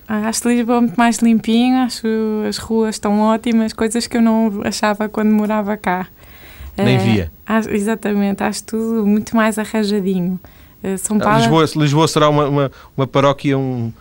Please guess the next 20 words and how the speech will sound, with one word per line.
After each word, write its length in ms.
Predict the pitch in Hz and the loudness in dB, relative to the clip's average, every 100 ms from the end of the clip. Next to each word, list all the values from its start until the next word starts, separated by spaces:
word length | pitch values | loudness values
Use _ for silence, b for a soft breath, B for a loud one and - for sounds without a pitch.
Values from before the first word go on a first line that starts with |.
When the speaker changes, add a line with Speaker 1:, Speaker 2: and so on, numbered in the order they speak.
| b - | b -4
Speaker 2:
paróquia 300 | 131 - 135 | -2 0 -2
neste 180 | 127 | 0
sentido, 300 | - 123 135 | -2 0 0
uma, 280 | 131 127 117 B B - | 0 0 -4 B B -6
uma, 180 | 127 123 | -2 0
um 180 | 127 123 | -2 -2
pequeno 280 | - 143 | 0 2
lugarzinho 580 | 139 139 131 123 139 131 | 4 2 2 2 0 0
comparado 420 | 113 131 131 127 | -2 -2 0 0
com, 200 | 113 131 | 0 -4
com 120 | 120 123 | -2 -2
São 200 | 131 117 | -2 0
Paulo, 200 | 123 127 | 2 2
uma 60 | |
coisa 160 | 131 131 | 0 0
muito 200 | 135 127 | 0 0
bem 100 | 135 | 0
arranjadinha, 600 | 127 131 123 120 135 131 | 2 2 0 2 2 2
é 20 | |
assim, 320 | 120 - 131 | 0 0 -2